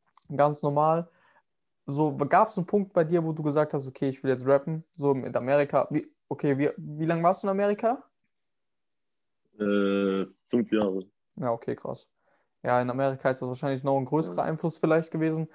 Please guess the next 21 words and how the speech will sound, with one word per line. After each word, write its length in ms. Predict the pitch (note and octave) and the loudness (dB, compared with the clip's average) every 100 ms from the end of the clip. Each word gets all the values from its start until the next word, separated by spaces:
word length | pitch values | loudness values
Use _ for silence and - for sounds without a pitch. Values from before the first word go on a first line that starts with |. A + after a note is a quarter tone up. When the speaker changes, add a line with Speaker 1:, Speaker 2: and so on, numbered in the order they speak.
| - _ | -18 _
Speaker 1:
Aber 200 | C3+ C#3 | 4 6
gab's 300 | D3 D#3 - | 6 4 2
so 80 | E3+ | -2
einen 100 | C#3+ | 0
Punkt, 380 | - F#3 F3+ D#3+ | 2 0 -2 -6
wo 80 | C#3+ | -4
du 120 | D3 | -2
gesagt 380 | C#3 D3+ D3+ - | 2 2 0 -2
hast, 260 | C#3+ - - | -4 -4 -12
ich 160 | - | -4
will 60 | C3+ | 2
rappen, 260 | C#3+ D#3 D3 | 2 2 4
oder 120 | B2+ | 4
gab's 260 | C3+ D3+ - | 4 2 0
so 60 | |
einen 80 | C3+ | -6
Künstler? 640 | - F#3 G3 - F#3 G#3 - _ _ _ _ _ _ _ _ _ _ _ _ _ _ _ _ _ _ _ _ _ _ _ _ _ _ _ _ _ _ _ _ _ _ _ _ _ | 0 0 0 2 2 2 -6 _ _ _ _ _ _ _ _ _ _ _ _ _ _ _ _ _ _ _ _ _ _ _ _ _ _ _ _ _ _ _ _ _ _ _ _ _
Speaker 2:
Oh, 360 | G2 A2 A2 A2 _ | 2 4 2 -2 _
ich 100 | - | -2
hab 140 | A2+ A#2+ | 2 4
eigentlich 200 | B2 | 4